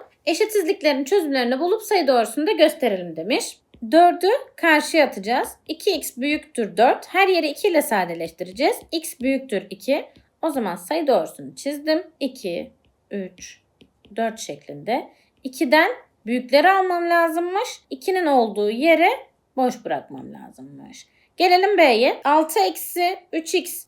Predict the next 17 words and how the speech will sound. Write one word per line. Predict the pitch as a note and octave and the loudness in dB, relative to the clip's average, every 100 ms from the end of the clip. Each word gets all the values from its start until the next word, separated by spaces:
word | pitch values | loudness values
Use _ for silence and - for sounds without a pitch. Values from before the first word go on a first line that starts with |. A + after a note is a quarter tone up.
| - | -12
küçük | - G4+ | -6 0
eşittir | G#4+ D#4 - G3+ | 0 -2 -4 -4
sıfırsa, | F#3+ F#3+ - E3+ - B3+ E4 - _ | -4 -8 -8 -8 -2 0 0 -4 _
alt-, | C4 C#4 C#4+ - _ _ - | 2 2 2 -6 _ _ -12
üç | C#4 | -4
x'i | F#4+ - G#4+ | -4 -4 -4
karşıya | G4 D#4+ D#4 F4+ D#4+ | 0 0 0 0 0
atıyorum. | - A3 A3 F4 - | 0 -2 -2 -4 -2
Altı | C4+ C4+ C4+ - | 0 0 -2 -14
küçük | - - | -14 -8
eşittir | F4 D4+ - F#3+ F#3+ | -8 -8 -6 -6 -6
üç | F#3+ D#4+ | -8 -6
x. | F4 - - | -6 -8 0
Her | F4 F#4 | 0 2
tarafı | F#4+ D#4 - | 2 2 0
üçe | B3+ - E4+ | -8 0 0
bölüyorum. | C4+ G#3 F#3+ F#3+ D#4 B4+ | 2 0 0 0 0 -2